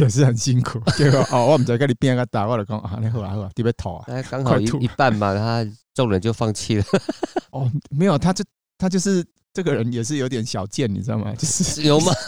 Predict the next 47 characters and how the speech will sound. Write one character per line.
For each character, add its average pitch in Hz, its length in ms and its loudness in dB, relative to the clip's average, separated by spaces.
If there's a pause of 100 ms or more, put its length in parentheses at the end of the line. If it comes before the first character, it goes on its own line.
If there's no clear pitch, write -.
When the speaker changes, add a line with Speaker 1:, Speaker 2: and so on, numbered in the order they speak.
(220)
Speaker 1:
<laughs> - 400 -6
应 143 80 4
该 151 80 6
是 151 120 4
很 101 160 0
贱 127 160 -2
啊。 - 20 2
Speaker 2:
怎 139 80 4
么 139 120 4
说 190 380 2
呢？ - 80 4 (380)
Speaker 1:
一 202 100 -10
直 143 160 -4
跑 131 200 0
给 127 120 0
我 127 160 4
追 127 300 2
啊， 107 120 0
哈。 110 180 -4 (540)
Speaker 2:
<laughs> - 520 -10
Speaker 1:
啊， 170 120 0
又 170 160 6
说 147 180 4
他 143 120 4
脚 107 180 -2
在 127 160 0
痛 113 280 0
啊， 104 220 -10
啊， 147 100 0
结 143 160 -2
果 139 220 2 (300)
<laughs> 214 280 4
还 143 120 4
是 156 160 4
跑 127 200 4
那 127 60 4
么 147 140 6
快。 147 100 4
Speaker 2:
我 185 40 6
那 233 120 6
时 214 140 2
候 185 120 4
有 185 60 4
说 202 140 2
脚 175 300 2
痛 190 360 2
吗？ 202 100 2